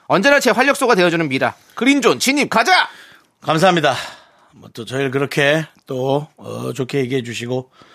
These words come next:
Speaker 2: 감사합니다.
Speaker 1: 네.
Speaker 2: 근데 운동할 때 저도 저희 방송을, 제 방송을 들어보는데요.
Speaker 1: 음.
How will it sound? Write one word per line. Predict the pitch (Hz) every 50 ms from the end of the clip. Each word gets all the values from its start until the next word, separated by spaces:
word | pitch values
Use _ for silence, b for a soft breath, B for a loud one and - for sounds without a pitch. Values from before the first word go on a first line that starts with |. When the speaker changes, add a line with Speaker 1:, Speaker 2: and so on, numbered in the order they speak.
| b b b b b b b b b b b b -
Speaker 2:
감사합니다. | - - - 110 - 120 101 101 107 98 - _ -
Speaker 1:
네. | 123 127 156 180 196 196 170 143 135 _ _ _ _ B B B B B B B B B
Speaker 2:
근데 | 160 151 151
운동할 | 165 196 202 247 247 226 185
때 | - 175
저도 | 131 165 175 165 170 151
저희 | - 170 180 175
방송을, | 127 131 147 147 151 185 180 156
제 | - 147
방송을 | 143 165 175 170 180 175
들어보는데요. | 127 143 160 147 123 120 120 120 117 113 123 160 156
Speaker 1:
음. | 135 127 117 110 101 90